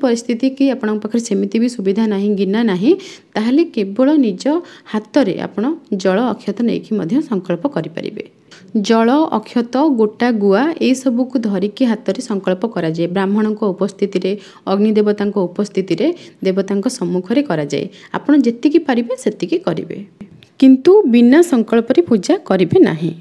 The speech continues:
ସଂକଳ୍ପର ସମସ୍ତ ବିଧି ଯଦି ଆପଣ ଜାଣିବାକୁ ଚାହୁଁଥିବେ, ସେ ଭିଡ଼ିଓଟି ନିଶ୍ଚୟ ଦେଖିଦେବେ, ଆପଣଙ୍କୁ ନିଶ୍ଚୟ ସାହାଯ୍ୟ ମିଳିବ। ଦୁଇ ପ୍ରକାରର ଅଷ୍ଟଦଳ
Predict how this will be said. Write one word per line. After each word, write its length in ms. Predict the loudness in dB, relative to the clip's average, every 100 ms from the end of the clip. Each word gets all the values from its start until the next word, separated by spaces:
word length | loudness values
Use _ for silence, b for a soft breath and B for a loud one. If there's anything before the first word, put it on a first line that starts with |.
| -16 B B B B
ସଂକଳ୍ପର 580 | -2 0 2 0 2 0
ସମସ୍ତ 420 | 2 2 4 2 2
ବିଧି 360 | 2 2 2 2
ଯଦି 240 | 2 2 0
ଆପଣ 200 | 0 0
ଜାଣିବାକୁ 400 | 2 2 2 0 0
ଚାହୁଁଥିବେ, 420 | 0 2 2 2
ସେ 180 | 2 0 -2
ଭିଡ଼ିଓଟି 420 | 0 2 0 0
ନିଶ୍ଚୟ 340 | -2 -2 2 2
ଦେଖିଦେବେ, 440 | 2 0 0 2 0
ଆପଣଙ୍କୁ 360 | 0 -4 -2
ନିଶ୍ଚୟ 280 | 0 0 -2
ସାହାଯ୍ୟ 380 | -2 -4 -6 0
ମିଳିବ। 300 | 0 0 -2 -6 -12 -18 -20 B B
ଦୁଇ 260 | 0 6 6
ପ୍ରକାରର 500 | 6 0 0 2 4 2
ଅଷ୍ଟଦଳ 440 | 0 -2 0 2